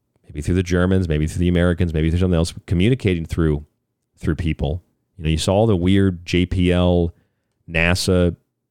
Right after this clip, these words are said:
connections to the occult, connect, uh, connected and communicated through humans, like, like the great old ones, communicating through people in their dreams to get them to build these things, to build atomic weapons, to build,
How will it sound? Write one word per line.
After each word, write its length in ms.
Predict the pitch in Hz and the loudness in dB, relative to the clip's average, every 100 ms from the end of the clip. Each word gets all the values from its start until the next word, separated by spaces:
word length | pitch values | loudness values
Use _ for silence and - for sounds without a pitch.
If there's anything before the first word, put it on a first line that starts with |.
| _ | _
connections 540 | - 90 90 - 90 - | -2 0 0 -2 -4 -2
to 100 | 85 | -4
the 140 | 76 | -4
occult, 480 | 71 - 110 85 - _ _ _ _ _ _ | -8 -4 -2 -2 -6 _ _ _ _ _ _
connect, 380 | 92 101 113 - | -2 0 0 0
uh, 140 | 87 | -2
connected 480 | - 92 98 113 104 | 0 0 0 2 0
and 80 | 92 | -2
communicated 600 | 92 92 101 - 87 80 | 0 0 0 0 0 0
through 140 | 87 | -2
humans, 500 | 80 85 80 80 - | 0 0 2 0 0
like, 140 | 104 131 | -2 0
like 220 | 143 - | -2 0
the 100 | 151 | -4
great 300 | - 143 139 | 0 2 4
old 160 | 135 | 2
ones, 240 | 104 73 - | 0 -6 -4
communicating 600 | - 87 90 87 90 85 | -2 0 0 0 0 0
through 120 | 85 | -2
people 240 | 90 82 | -2 0
in 60 | 87 | 0
their 80 | 85 | 0
dreams 320 | 98 113 110 | 0 0 0
to 80 | 92 | -2
get 160 | 87 - | -4 -2
them 120 | 95 | -4
to 80 | 85 | -4
build 360 | 76 92 110 | 0 0 0
these 260 | 85 78 - | -4 -6 -4
things, 340 | 80 82 87 | 0 0 0
to 80 | - | -2
build 360 | 78 85 85 85 _ _ _ _ - | 0 0 0 -4 _ _ _ _ -16
atomic 360 | - 87 78 76 | -4 -2 -2 0
weapons, 460 | 98 104 98 95 | -2 0 -2 -2
to 100 | - | -6
build, 460 | 82 82 80 76 82 | -4 0 0 -2 -6